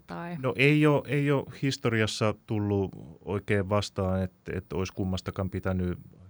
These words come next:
Speaker 2: hirveästi pahaa sanoa. Et,
Speaker 1: Mm.
Speaker 2: et kyllä sitten, jos oikein mennään niin kuin nyansseihin, niin sieltä sitten alkaa löytyä ehkä eroja verokohtelussa ja,
Speaker 1: Mm.
Speaker 2: ja niin kuin sen indeksin seurannassa toki, et,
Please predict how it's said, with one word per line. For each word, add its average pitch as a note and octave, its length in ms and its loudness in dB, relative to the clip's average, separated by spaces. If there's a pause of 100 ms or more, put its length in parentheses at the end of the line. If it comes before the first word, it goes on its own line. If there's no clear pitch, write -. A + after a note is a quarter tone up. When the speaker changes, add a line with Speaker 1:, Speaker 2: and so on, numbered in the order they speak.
Speaker 2:
hirveästi F#2+ 440 -4
pahaa F#2 580 -2
sanoa. F#2+ 400 -2
Et, - 160 -8
Speaker 1:
Mm. G3 300 -2
Speaker 2:
et F#3 140 -12
kyllä B2 160 0
sitten, B2+ 500 -2
jos A2 300 -2
oikein G#2+ 560 0 (100)
mennään G2+ 500 -2
niin F#2+ 200 -4
kuin F#2 340 -4 (180)
nyansseihin, F#2+ 640 -2
niin F#2 100 -2
sieltä F#2+ 280 -4
sitten F#2 380 -4
alkaa F#2 480 -2
löytyä F#2 380 -4
ehkä F2 240 -6
eroja F2+ 360 -2
verokohtelussa F2+ 1000 -4
ja, F2 360 -2
Speaker 1:
Mm. F2 100 -6
Speaker 2:
ja F2 380 -4
niin F2 280 -8
kuin E2+ 360 -14 (360)
sen F2 200 -4
indeksin F2+ 520 -2
seurannassa F2 800 -4
toki, F2 400 -8
et, F2 100 -10